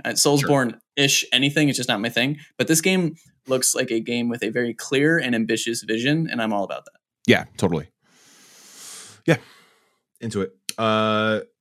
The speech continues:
Speaker 2: I, they didn't say Game Pass for that one. Um,
Speaker 1: No. <laughs>
Speaker 2: yeah, we'll see.
Speaker 1: That would be the
Speaker 2: Uh,
Speaker 1: only way I would play that game,
Speaker 2: I know,
Speaker 1: <laughs>
Speaker 2: right?
Speaker 1: for the record.
Speaker 2: <laughs> Uh, so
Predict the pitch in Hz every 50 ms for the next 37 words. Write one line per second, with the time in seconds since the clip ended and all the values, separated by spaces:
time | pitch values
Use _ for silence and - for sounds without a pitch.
0 | _ _ _ _ _ _ _ _ _ _ _ - 110 110 - _ _ _ _ _
1 | _ - 131 127 135 127 113 123 107 90 95 92 87 92 87 - - 80 65 64
2 | 69 95 113 _ _ _ _ _ - - - _ - 123 127 127 127 123 175 156
3 | 101 71 - - - 185 165 165 160 151 147 - 180 156 - 196 165 151 147 143
4 | 135 131 143 117 101 87 - _ - - - - - - - - 151 165 180 185
5 | 185 - 170 143 123 143 151 147 151 156 156 147 147 143 135 131 123 107 95 87
6 | 85 82 85 - - - - - - - - - - 117 110 - - 92 95 98
7 | 165 139 131 127 107 107 107 117 165 185 170 - - 196 190 - - - _ _
8 | _ _ _ _ - - - - _ - - _ - 131 143 143 143 143 143 139
9 | - - - - 120 - 160 147 143 139 135